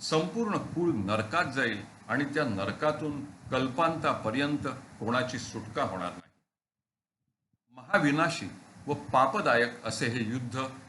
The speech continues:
न केलेलेच बरे असे त्याला वाटले.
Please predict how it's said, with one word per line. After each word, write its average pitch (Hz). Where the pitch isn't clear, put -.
न 120
केलेलेच 120
बरे 120
असे 104
त्याला 95
वाटले. 87